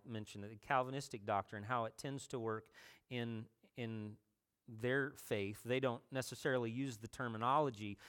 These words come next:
that we would use of saved and sanctified, but, but they believe that you can have sin in your life and still be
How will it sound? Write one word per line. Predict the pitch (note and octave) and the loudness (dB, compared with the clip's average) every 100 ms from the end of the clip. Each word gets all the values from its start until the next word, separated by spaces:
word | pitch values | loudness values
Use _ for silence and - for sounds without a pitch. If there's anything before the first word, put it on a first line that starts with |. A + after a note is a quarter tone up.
| - | -4
that | B2 B2+ | 0 2
we | C3+ C#3 | 4 4
would | C3+ | 2
use | G#2+ A2 A2+ | 0 -2 0
of | A2+ | 0
saved | - - C3 B2+ A2+ | 2 4 6 6 2
and | A2 | -2
sanctified, | - D#3+ E3 - - F#2+ F#2 A2+ | 0 0 2 -2 2 4 4 2
but, | A#2 A#2 - - - - | 4 4 2 -18 -20 -14
but | B2+ C3+ - C3 | 4 4 4 2
they | C3 C3+ C#3 C3+ C3+ - _ _ _ - | 6 8 8 6 2 -4 _ _ _ -8
believe | B2 B2+ A#2 A#2 A2 B2+ B2 A2 - - | 0 2 2 2 2 0 -2 -8 -14 -4
that | A#2 A#2 A#2 | 4 6 6
you | B2+ B2 B2 - | 0 -6 -6 -2
can | D3+ B2 A#2 A2+ - _ _ _ _ _ _ _ _ _ _ _ _ _ | 0 0 0 -4 -10 _ _ _ _ _ _ _ _ _ _ _ _ _
have | - C3+ B2+ | 2 4 4
sin | - - G#3+ A#2+ A2 A2 D3 _ | 2 4 6 6 2 -4 -10 _
in | C3 A#2+ | -2 0
your | A2 | 0
life | G#2+ F#2+ F2+ A#2 - - - _ _ _ _ _ _ _ _ _ _ _ | 4 4 4 -2 -8 -16 -20 _ _ _ _ _ _ _ _ _ _ _
and | A#2 A#2+ | -6 -4
still | - - E3 D#3 | -4 4 6 6
be | C3 B2+ A#2 B2+ | 4 4 4 2